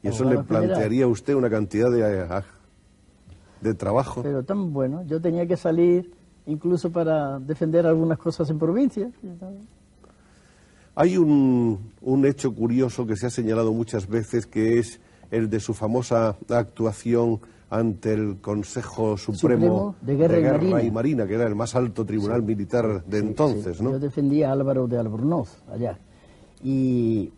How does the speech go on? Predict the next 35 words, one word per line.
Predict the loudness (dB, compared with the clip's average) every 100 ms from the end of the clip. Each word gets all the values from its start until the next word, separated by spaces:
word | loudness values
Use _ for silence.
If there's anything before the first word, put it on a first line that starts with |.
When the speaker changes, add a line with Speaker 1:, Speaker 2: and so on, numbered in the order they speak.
| -8
Speaker 2:
fue | 0 2
el | 2
Comité | 0 0 -2
Revolucionario | -2 -2 -2 0 0 2 2 2
Republicano, | 2 2 0 0 -2 -2
revolucionario, | -2 0 -2 -4 -4 0
republicano. | 2 4 2 2 0 -2 -10 -20 -20 -20 -20 _ -20 _ -4
Y, | 2 4 4
eh, | 4 2 -2 -8 -6
el | -2
Speaker 1:
Eso | 0 2
fue | 4
cuando | 4 2 2
la | 0
sublevación | 0 0 0 -2
de | -2
Jaca, | -4 -8 -10 -20 _ _ -2
¿no? | 0
Speaker 2:
Eso | 2 0
es, | -4 -8
después, | -4 -2 -2 -4 -14
después | -14 -12 -12
de | -6
eso. | 0
Speaker 1:
Al | 0
fallar | 0 -2 2 2 2
la | 0
Speaker 2:
Eh, |
al |
fa-, | -2 -2
Speaker 1:
sublevación | -2 -2 -2
de | -2
Jaca. | -2
Speaker 2:
exactamente, | -2 -2 -6 -8 -14
exactamente. | -12 -10 -10 -12 -14 -18